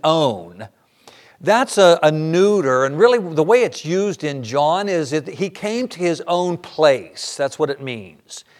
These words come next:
He came to his own place. For example, in John sixteen thirty-two, "Behold, an hour is coming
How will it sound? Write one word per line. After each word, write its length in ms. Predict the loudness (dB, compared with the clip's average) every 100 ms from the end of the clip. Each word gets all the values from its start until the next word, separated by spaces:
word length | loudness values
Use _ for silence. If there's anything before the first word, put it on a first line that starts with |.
| _
He 100 | -10
came 280 | -6 -4 -4
to 140 | -2 0
his 160 | 0 -2
own 480 | -2 -2 -4 -6 -10 _ _
place. 840 | -14 2 4 4 -2 -14 -12 -12 -14 -20 -20 -8
For 160 | 2 2
example, 420 | 4 0 0 0
in 120 | -2
John 260 | 0 -2 -2
sixteen 540 | -4 -6 -4 -6 -6
thirty-two, 800 | 0 0 0 -2 2 4 4 0 -6 -2
"Behold, 360 | 4 6 8
an 100 | 6
hour 360 | 4 4 6 4
is 160 | 2 -2
coming 560 | -2 -2 -2 -8 -10